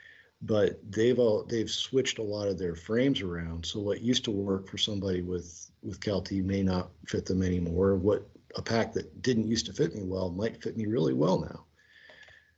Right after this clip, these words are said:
So the, with the outdoor gear, things are constantly on the, on the change as companies change hands or they explore new markets or even new distributors for materials.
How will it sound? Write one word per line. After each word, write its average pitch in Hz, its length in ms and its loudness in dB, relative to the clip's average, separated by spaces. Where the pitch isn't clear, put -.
So 95 680 -2
the, 113 300 0
with - 220 -4
the 120 200 2
outdoor 131 380 4
gear, 98 300 0
things 131 300 -4
are 101 60 -4
constantly 107 560 -2
on 95 140 0
the, 85 200 -4
on 98 120 -4
the 87 80 -2
change 98 760 -2
as 82 460 -4
companies 113 340 2
change 113 300 2
hands 107 580 0
or 92 600 0
they 101 100 4
explore 107 380 2
new 104 140 2
markets 95 540 0
or 95 80 0
even 90 540 -2
new 98 120 0
distributors 90 600 0
for 78 120 -10
materials. 87 720 -4